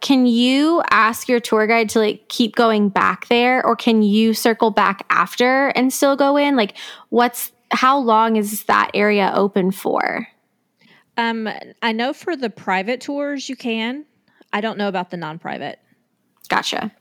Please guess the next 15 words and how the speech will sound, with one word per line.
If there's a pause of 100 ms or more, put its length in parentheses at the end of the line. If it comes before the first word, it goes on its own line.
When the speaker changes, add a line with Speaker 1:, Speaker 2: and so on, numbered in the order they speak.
Speaker 2:
Because
with
the
non-private, (300)
you
don't
really
get
to
say (400)
what
your
tour
looks
like.